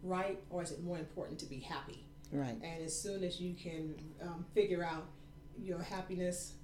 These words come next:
Speaker 1: you know,
Speaker 2: Mm-hmm.
Speaker 1: comes first sometimes,
Speaker 2: Mm-hmm.
Speaker 1: it's easier for you to, you know,
Speaker 2: Right.
Speaker 1: just keep moving through.
Speaker 2: And, um, I think the, um, hardest part was, uh,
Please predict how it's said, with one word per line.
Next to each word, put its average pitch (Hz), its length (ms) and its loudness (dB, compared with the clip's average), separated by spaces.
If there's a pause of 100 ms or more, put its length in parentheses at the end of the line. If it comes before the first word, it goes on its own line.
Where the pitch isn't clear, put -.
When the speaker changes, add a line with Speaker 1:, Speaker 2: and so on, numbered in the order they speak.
(260)
Speaker 1:
you 185 120 2
know, 156 140 4
Speaker 2:
Mm-hmm. 156 420 0
Speaker 1:
comes 180 360 2
first 190 320 4
sometimes, 214 580 0
Speaker 2:
Mm-hmm. 175 240 0 (760)
Speaker 1:
it's - 200 2
easier 190 360 2
for 180 120 0
you 160 260 4
to, 160 320 0 (680)
you 190 120 2
know, 175 80 6
Speaker 2:
Right. 156 140 6
Speaker 1:
just - 260 2
keep - 240 -4
moving 151 240 0
through. 151 260 -2 (220)
Speaker 2:
And, 165 300 4
um, 160 400 4 (920)
I 190 100 8
think 185 400 4
the, 156 440 6 (520)
um, 160 460 6 (260)
hardest 160 680 4
part 139 580 2 (760)
was, 147 600 6 (100)
uh, 147 400 4